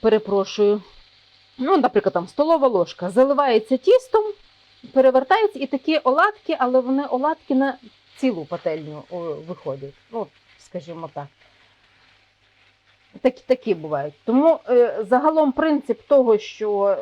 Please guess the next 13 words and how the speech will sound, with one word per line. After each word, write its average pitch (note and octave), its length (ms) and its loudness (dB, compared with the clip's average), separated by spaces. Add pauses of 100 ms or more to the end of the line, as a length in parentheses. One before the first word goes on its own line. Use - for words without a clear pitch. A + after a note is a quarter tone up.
ну, G#3+ 340 -4
це A3+ 80 -2
все A3 180 -4
одно B3 240 0
буде G3+ 400 -2
їстивна G3+ 680 -8
страва F3+ 340 -4
і F3 120 -10
воно F3 300 -12
все - 160 -10
повинно G#3 400 -12
вийти, G4+ 420 -4
ну, G#3+ 200 -8